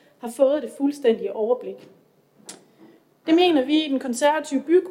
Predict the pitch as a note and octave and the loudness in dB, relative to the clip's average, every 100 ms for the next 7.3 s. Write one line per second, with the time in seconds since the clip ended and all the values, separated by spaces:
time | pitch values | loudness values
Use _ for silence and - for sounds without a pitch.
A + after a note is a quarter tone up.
0 | - E4+ F4 C4 - C#4+ C#4+ - D#4+ E4 | -4 0 4 2 0 -6 -6 -4 0 4
1 | D4 D#4 D#4+ A#3+ C#4+ A3+ A#3+ A#3+ - E4 | 4 4 2 0 0 2 0 0 -4 -2
2 | C#4 G#3+ B3+ A#3+ D#4+ - A#3+ A3+ A3+ C4+ | -2 -4 -8 -2 -2 -2 -8 0 0 0
3 | C4 - _ _ _ _ - C4+ A#3 A#3+ | -6 -12 _ _ _ _ -4 -2 0 -2
4 | B3+ B3+ G#3+ C4 - A#3+ G#3+ F#3+ A3 A#3+ | -4 -4 -4 -4 -4 -2 -2 -4 -4 0
5 | B3+ B3+ D#4+ E4 B3 A3 C#4+ D#4 - A3+ | 0 2 -2 -4 -4 -2 -2 -2 -2 -4
6 | A3+ - B3 C#4 - C4 D4 E4+ D#4+ C4+ | -4 -6 -4 -4 -6 -4 -4 -4 -6 -2
7 | D4 C4+ G3 | 0 0 -4